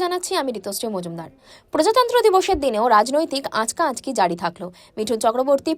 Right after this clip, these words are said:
পদ্ম পুরস্কার পাচ্ছেন কেন্দ্রের তরফ থেকে। তৃণমূল কংগ্রেসের মুখপাত্র কুণাল ঘোষ তাই নিয়ে কটাক্ষ করেছেন। এবার মিঠুন চক্রবর্তীর পাশে দাঁড়িয়েছেন বিজেপির রাজ্য সভাপতি সুকান্ত মজুমদার। মিঠুন চক্রবর্তী বাঙালি অভিনেতা, তিনি তিনবার জাতীয় পুরস্কার পেয়েছেন। এবার পদ্ম পুরস্কারে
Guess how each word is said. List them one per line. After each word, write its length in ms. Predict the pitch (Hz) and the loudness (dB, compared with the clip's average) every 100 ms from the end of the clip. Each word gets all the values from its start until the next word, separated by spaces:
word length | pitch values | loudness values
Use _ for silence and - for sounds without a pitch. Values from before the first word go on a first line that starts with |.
| 285 | 2
পদ্ম 200 | 262 262 392 | 2 2 0
পুরস্কার 340 | 403 392 381 349 | 0 2 0 2
পাচ্ছেন 320 | 240 233 262 277 | 0 0 -6 -4
কেন্দ্রের 300 | 277 269 330 339 | -2 0 -2 0
তরফ 180 | 180 180 185 | -2 -2 -8
থেকে। 180 | 175 - _ - - | -8 -12 _ -18 -2
তৃণমূল 300 | 320 392 466 440 | 0 2 4 4
কংগ্রেসের 360 | 392 381 392 302 | 2 0 0 2
মুখপাত্র 380 | 269 330 302 262 277 - - | 2 2 2 2 0 -2 -4
কুণাল 240 | 311 392 415 | 0 2 2
ঘোষ 180 | 311 262 - | 2 2 0
তাই 140 | 247 208 | -2 -2
নিয়ে 120 | 208 214 | -6 -2
কটাক্ষ 260 | 226 302 302 285 | 0 0 -2 -2
করেছেন। 260 | 180 175 190 | -2 -2 -6
এবার 120 | 202 214 | -6 -6
মিঠুন 200 | 220 311 339 | -4 -2 0
চক্রবর্তীর 500 | 339 320 302 - 277 | 0 2 0 -2 -6
পাশে 200 | 262 269 392 | -4 -2 0
দাঁড়িয়েছেন 420 | 277 233 220 220 226 - - | 0 0 -2 -4 -6 -16 -12
বিজেপির 380 | - 254 330 320 | -6 -4 -2 2
রাজ্য 180 | 233 220 359 | 2 2 2
সভাপতি 340 | 330 277 247 269 | 2 2 0 -4
সুকান্ত 280 | 302 311 302 226 | 0 2 2 -2
মজুমদার। 360 | 180 180 170 160 - - - | -4 -4 -4 -6 -8 -10 -4
মিঠুন 240 | 285 480 | 0 2
চক্রবর্তী 440 | 508 466 415 370 302 277 | 2 2 2 0 -2 2
বাঙালি 280 | 233 233 262 208 | 2 2 0 0
অভিনেতা, 320 | 196 175 170 - - | -2 -6 -8 -10 -10
তিনি 160 | 233 220 | -6 -4
তিনবার 300 | 262 302 254 247 | -4 0 0 2
জাতীয় 240 | 233 240 370 | 0 0 0
পুরস্কার 340 | 339 277 - 240 233 | 2 0 0 -2 -2
পেয়েছেন। 300 | 180 180 170 - - 226 | -4 -6 -10 -14 -4 0
এবার 140 | 240 247 | 2 2
পদ্ম 180 | 226 254 381 | 0 2 2
পুরস্কারে 360 | 381 359 339 | 0 2 0